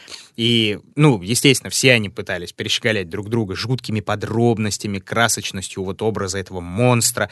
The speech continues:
ну и вообще всем тем, что может подарить миру воображение напуганного человека, да?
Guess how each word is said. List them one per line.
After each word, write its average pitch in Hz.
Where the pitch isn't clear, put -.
ну 131
и 143
вообще 139
всем 101
тем, 214
что 123
может 107
подарить 107
миру 120
воображение 107
напуганного 92
человека, 90
да? 113